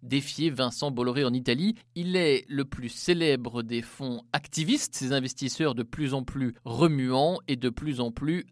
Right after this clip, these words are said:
influents. Leurs méthodes sont toujours les mêmes. Ils prennent une petite part du capital de leur proie, mettent la pression sur les dirigeants pour obtenir qui une inflexion stratégique,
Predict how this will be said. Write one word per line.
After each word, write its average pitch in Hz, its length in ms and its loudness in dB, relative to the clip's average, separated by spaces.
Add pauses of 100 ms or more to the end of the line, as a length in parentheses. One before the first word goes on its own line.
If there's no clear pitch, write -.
influents. 143 500 0 (180)
Leurs 175 200 8
méthodes 196 360 8
sont 196 280 0
toujours 170 320 0
les 170 80 6
mêmes. 160 240 4
Ils 131 160 -2
prennent 175 220 2
une 147 120 0
petite 160 360 0
part 180 320 6
du 123 100 0
capital 143 540 2
de 120 80 4
leur 120 200 0
proie, 190 460 4 (100)
mettent 151 300 0
la 143 100 4
pression 165 460 2
sur 135 160 -2
les 123 80 0
dirigeants 131 840 4
pour 135 140 -2
obtenir 151 640 2 (180)
qui 190 440 2
une 147 140 -2
inflexion 135 440 -2
stratégique, 151 680 0